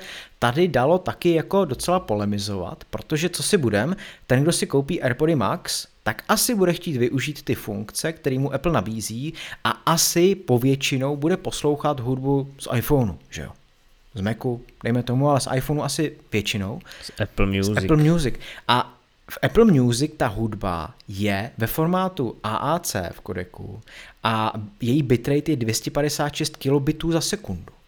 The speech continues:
Speaker 1: což jako není nic extra. A dokonce, eh, i jako Apple jsem někde čet, že skutečně dovoluje u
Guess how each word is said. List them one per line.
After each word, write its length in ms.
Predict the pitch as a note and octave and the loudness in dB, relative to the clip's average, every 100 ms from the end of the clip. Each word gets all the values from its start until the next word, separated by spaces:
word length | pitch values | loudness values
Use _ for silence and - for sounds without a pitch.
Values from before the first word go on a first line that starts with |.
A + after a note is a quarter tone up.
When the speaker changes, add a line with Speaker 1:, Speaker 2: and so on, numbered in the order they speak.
| _ | _
Speaker 1:
což 460 | - D#3 E3 - - | -4 0 0 0 0
jako 560 | G2+ - D#3 E3 F#3+ - - | -2 0 2 4 2 -2 -4
není 500 | A2+ D3 F#3 G3+ - - | 0 0 0 -2 -4 -2
nic 240 | D#3+ G#3 - | 0 0 -2
extra. 520 | - - - F2 F2+ - - - - - - - | -4 -4 -4 -6 -6 -14 -20 -18 -16 -16 -16 -4
A 260 | A#2+ A#2 - | 0 0 -2
dokonce, 840 | B2 A#2 - D#3+ - F#3+ F#3 F#3 | -4 -4 -2 -2 2 4 4 4
eh, 260 | - C3+ C3+ | 2 0 0
i 460 | - C#3+ D3+ D#3+ C#3 | 0 0 2 0 -2
jako 320 | C3 D3 E3 | -4 0 0
Apple 420 | C3+ - D#3 E3+ E3+ - - _ _ - - | 0 0 2 2 0 -14 -20 _ _ -20 -12
jsem 180 | - C#3 | -2 2
někde 200 | C3 D3+ | 4 2
čet, 320 | D#3+ B2+ C3+ - - - | 4 2 0 -10 -20 -12
že 80 | A#2+ | -6
skutečně 500 | A#2+ C#3 D#3+ - F#3 F3+ - _ - | -4 0 0 2 2 0 -14 _ -2
dovoluje 880 | A2 C3 C#3+ F3+ G3 E3 A2 B2 G3 - - | 6 6 8 8 10 8 6 2 0 -6 0
u 220 | B2 A#2 | 0 0